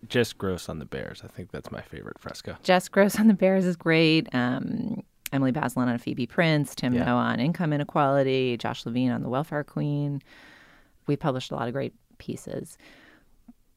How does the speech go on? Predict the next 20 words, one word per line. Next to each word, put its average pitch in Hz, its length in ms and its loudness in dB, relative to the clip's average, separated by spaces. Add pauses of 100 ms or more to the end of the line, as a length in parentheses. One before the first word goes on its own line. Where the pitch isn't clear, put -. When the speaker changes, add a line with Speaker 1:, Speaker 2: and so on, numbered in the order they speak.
(260)
Speaker 2:
But 180 180 10
one 214 260 6
thing 262 260 8
that 208 240 2
struck - 260 0
me 147 160 0
as 135 140 -2
I 123 120 0
took - 260 -8
over 131 320 4
was 117 240 -4
that 117 460 0 (680)
the 143 100 -2
schedule 143 380 -2
on 123 220 0
which - 200 -4
we 131 100 0
were 131 220 -6 (160)
doing 147 320 0
that, 240 300 4